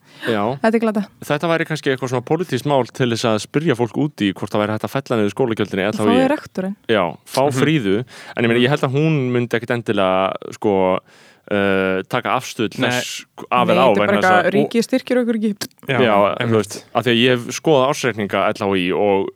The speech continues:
Speaker 1: þetta
Speaker 2: Ég
Speaker 1: er,
Speaker 2: veit það.
Speaker 1: þú veist, og þetta
Speaker 3: Af,
Speaker 1: er
Speaker 3: af hverju hefur gert það?
Speaker 1: bara einhvern veginn að því ég var eitthvað að vinna í einhver-,
Speaker 2: Þú veist,
Speaker 1: einhverju
Speaker 2: svo fyndið.
Speaker 1: drasli.
Speaker 3: Já.
Speaker 1: Og þetta eru, þú veist,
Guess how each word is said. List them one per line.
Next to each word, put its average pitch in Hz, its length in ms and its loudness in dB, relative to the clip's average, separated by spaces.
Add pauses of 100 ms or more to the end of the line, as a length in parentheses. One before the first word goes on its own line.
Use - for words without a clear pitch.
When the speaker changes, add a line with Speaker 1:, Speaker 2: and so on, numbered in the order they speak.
(300)
Speaker 1:
þetta 113 400 0
Speaker 2:
Ég - 80 4
Speaker 1:
er, 120 140 6
Speaker 2:
veit 185 100 0
það. - 280 -8
Speaker 1:
þú 127 120 0
veist, - 180 0 (220)
og 127 120 0
þetta 131 200 2
Speaker 3:
Af, 110 40 2
Speaker 1:
er 143 180 6
Speaker 3:
af 120 180 0
hverju 113 240 -2
hefur 113 200 -2
gert 113 160 -2
það? - 80 -4
Speaker 1:
bara 110 140 4
einhvern 110 180 0
veginn 120 120 2
að 107 80 2
því 127 80 4
ég 120 80 4
var 120 100 4
eitthvað 117 220 2
að 110 80 2
vinna 123 160 2
í 107 80 4
einhver-, 160 160 0
Speaker 2:
Þú 123 40 2
veist, 113 120 2
Speaker 1:
einhverju 113 120 0
Speaker 2:
svo 123 80 4
fyndið. 117 160 2
Speaker 1:
drasli. 101 160 0 (280)
Speaker 3:
Já. 123 80 -2
Speaker 1:
Og 117 160 0
þetta 135 160 4
eru, 139 140 6 (160)
þú 123 140 2
veist, - 180 -2